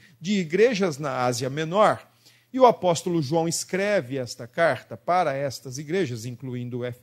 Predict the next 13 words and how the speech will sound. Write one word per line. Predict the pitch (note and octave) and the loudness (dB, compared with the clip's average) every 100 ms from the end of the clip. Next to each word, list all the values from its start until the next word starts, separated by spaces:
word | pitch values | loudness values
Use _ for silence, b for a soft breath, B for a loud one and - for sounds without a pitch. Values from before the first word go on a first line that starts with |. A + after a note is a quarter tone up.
| - | -2
Éfeso, | E3 F#3+ - B2 A2+ - b b b b - | 2 2 0 -6 -8 -16 b b b b -10
o | |
que | C#4 F4 | 0 2
dá | D#4 A4 | 4 2
para | C#4+ | 4
entender | G#3+ E3 D3 B2+ C3+ F#3 C#3 - | 2 2 -4 -2 2 4 4 0
é | - | -10
que | G#3+ - | -4 2
João | B3+ F3+ D3+ D3+ F#3 C3+ B2 | 2 2 2 2 2 0 -6
está | F#3 - - A#3 | -8 -6 0 0
experimentando | A#3+ - - C#4+ E4+ C#4+ D#4+ D#4 E4+ C4+ F#3 E3 D#3 | 0 -4 -6 0 0 2 0 -2 -4 -2 -2 -2 -2
na | F3+ B3 | -2 -4
prática | B3 - E3 G3 D3+ - C3+ B2+ G#2 | -6 -2 0 2 -2 -10 -16 -12 -12